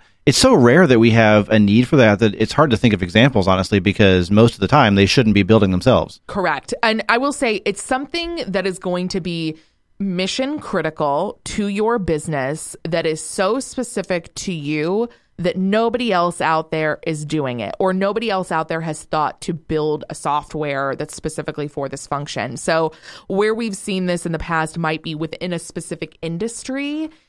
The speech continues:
Speaker 2: It might be a specific piece of software or a platform that needs to be built that nobody has built yet for a specific industry, because maybe it's not that big. Maybe the,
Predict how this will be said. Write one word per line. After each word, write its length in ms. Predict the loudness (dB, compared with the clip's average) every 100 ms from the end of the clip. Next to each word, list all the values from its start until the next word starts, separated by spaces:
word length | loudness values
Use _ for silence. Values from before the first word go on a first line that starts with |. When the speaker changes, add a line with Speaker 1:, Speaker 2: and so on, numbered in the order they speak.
| _
Speaker 2:
It 100 | -6
might 300 | -4 -4 -4
be 100 | -6
a 60 | -8
specific 680 | -6 -10 -8 -6 -6 -8 -14 -12
piece 200 | -10 -8
of 80 |
software 680 | -4 -2 -2 -4 -2 -2 -2
or 160 | -2 -2
a 60 |
platform 560 | -4 -2 -2 -2 -4 -4
that 140 | -6
needs 280 | -6 -8 -10
to 100 | -10
be 100 | -10
built 480 | -8 -4 -2 -2 -6 -14 _ _
that 160 | -6 -4
nobody 500 | -2 -2 -2 -4 -4
has 260 | -4 -6
built 360 | -4 -2 -2 -2
yet 200 | -6 -4
for 180 | -4 -4
a 40 |
specific 420 | -6 -10 -8 -8
industry, 320 | -6 -6 -8
because 240 | -8 -8 -6
maybe 360 | -4 -4 -4
it's 160 | -6 -4
not 180 | -6 -6
that 220 | -6 -4
big. 280 | -4 -2 -4
Maybe 280 | -6 -6 -6
the, 300 | -6 -6